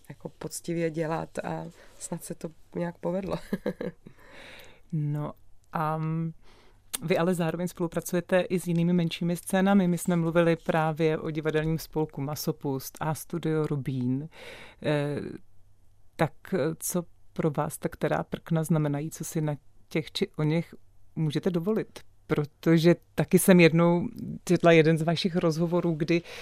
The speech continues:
Speaker 2: samozřejmě třeba některé moderní postupy na prknech Národního divadla nejsou divácky často tak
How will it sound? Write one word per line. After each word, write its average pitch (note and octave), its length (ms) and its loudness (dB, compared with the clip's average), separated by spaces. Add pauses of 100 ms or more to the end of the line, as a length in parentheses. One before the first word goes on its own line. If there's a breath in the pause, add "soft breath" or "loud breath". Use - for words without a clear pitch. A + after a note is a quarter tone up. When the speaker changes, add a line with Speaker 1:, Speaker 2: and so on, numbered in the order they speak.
(160 loud breath)
Speaker 2:
samozřejmě E3 320 0
třeba E3+ 200 0
některé E3+ 420 4
moderní E3+ 560 6
postupy E3+ 640 0
na D#3+ 100 4
prknech E3+ 460 0
Národního E3 520 2
divadla D#3+ 560 4
nejsou D#3 360 0
divácky D#3+ 580 2
často E3 440 -4 (160)
tak E3 120 0